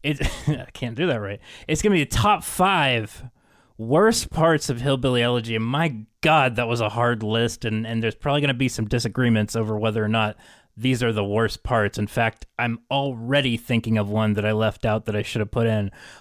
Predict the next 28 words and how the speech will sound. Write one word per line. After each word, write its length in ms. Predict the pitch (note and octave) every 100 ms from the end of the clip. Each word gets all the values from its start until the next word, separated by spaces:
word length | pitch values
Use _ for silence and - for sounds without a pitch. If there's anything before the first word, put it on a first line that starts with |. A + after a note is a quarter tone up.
| _ -
But 320 | D#3 G#2+ G2 - - - _ A#2+
those 320 | A2+ D3 E3+
are 60 |
the 80 | D#3+
five 280 | C#3 D#3 C#3
worst 240 | C#3 C3
parts. 260 | - E3 C#3 - -
Why 300 | B2 D#3 G3+
am 120 | G3+
I 140 | F#3+ E3
mentioning 400 | E3 E3+ C#3+ B2+
polling, 500 | - C4+ D#4+ B3 F3+
though? 260 | D3+ D3 C#3
Well, 400 | F3+ F3+ F3 -
we 140 | F3
wanted 340 | E3+ A3 C#4+ G#3+
to 60 |
just 300 | F3 - - - _ - -
really 260 | G3 F#3+ D#3
quickly, 540 | - C3 - G#2 F#2 - -
as 240 | C3+ D3
we 120 | A#2+ B2
just 360 | A#2 - -
glide 580 | A#2 C3 C3 C3+ C3+ C3
into 220 | A#2+ A2+
this 300 | G2+ G#2 - -
slippery 520 | - - C3+ - B2+
list, 480 | A#2 A2+ G#2+ - -